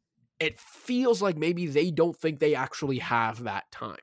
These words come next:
And so I think that's interesting. And then, yeah, like, again, you can say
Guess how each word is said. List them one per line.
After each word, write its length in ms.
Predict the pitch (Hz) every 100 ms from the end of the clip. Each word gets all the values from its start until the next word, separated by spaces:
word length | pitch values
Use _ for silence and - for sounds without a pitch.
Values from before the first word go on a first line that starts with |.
| _ _ _ _ -
And 120 | 139
so 140 | -
I 100 | 143
think 200 | 147 147
that's 280 | 123 110 123
interesting. 640 | - 123 131 - 139 135 - _ -
And 180 | 160 180
then, 140 | 202 208
yeah, 180 | 160
like, 400 | 120 151 139 - _ _ _ _ _ _ -
again, 380 | 143 151 95 113
you 80 |
can 100 | 131
say 260 | 135 170